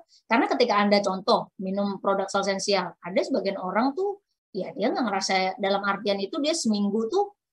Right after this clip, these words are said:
bahkan minum sekali aja udah merasa ya staminanya tuh, eh, bertambah, tapi bukan seperti efek kafein tentunya ya, beda ya, gitu.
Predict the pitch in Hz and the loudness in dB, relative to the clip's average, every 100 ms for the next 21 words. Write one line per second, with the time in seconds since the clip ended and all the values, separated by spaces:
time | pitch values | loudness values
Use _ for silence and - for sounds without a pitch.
0 | _ 208 208 330 285 240 240 226 226 220 | _ 0 4 6 6 6 4 6 6 8
1 | 320 254 214 - - _ 214 214 214 247 | 6 6 4 2 -10 _ 4 4 4 2
2 | 190 208 233 202 202 202 196 202 220 277 | 4 2 2 2 2 0 0 0 2 2
3 | 285 233 - - - - 190 180 175 - | 2 0 -4 -16 -14 -4 -2 -2 -4 -6
4 | - 190 202 190 185 226 202 190 - 190 | 0 2 2 0 0 0 0 -2 -4 -8
5 | 185 190 - 165 240 233 202 202 220 214 | -8 -8 -10 0 4 4 2 2 2 0
6 | 196 226 220 202 202 208 185 202 - _ | 0 -2 0 -2 2 0 0 -4 -8 _
7 | _ - 190 185 | _ -4 -4 -4